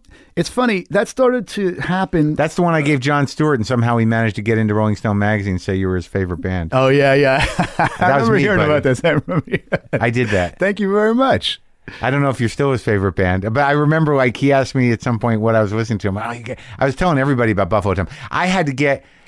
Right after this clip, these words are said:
Speaker 2: like, David Cross, who was a snob about pop, you know, about,
Speaker 1: Yeah.
Speaker 2: like, he was a big Firehose guy and,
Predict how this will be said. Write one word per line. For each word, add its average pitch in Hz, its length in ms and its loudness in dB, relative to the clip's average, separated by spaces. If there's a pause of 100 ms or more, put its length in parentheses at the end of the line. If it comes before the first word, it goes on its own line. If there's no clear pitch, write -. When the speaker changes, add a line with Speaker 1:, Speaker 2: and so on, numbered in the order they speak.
Speaker 2:
like, 120 180 0
David 160 300 2
Cross, 160 460 2
who 120 80 2
was 101 140 0
a 98 60 -2
snob 143 720 2 (500)
about 117 340 0
pop, 139 380 -2
you 127 100 4
know, 123 100 2
about, 107 380 2
Speaker 1:
Yeah. 117 40 -6
Speaker 2:
like, 120 180 0
he 170 180 -4
was 143 180 0
a 127 60 -8
big 120 260 0
Firehose 113 600 0
guy 107 340 2
and, 92 180 0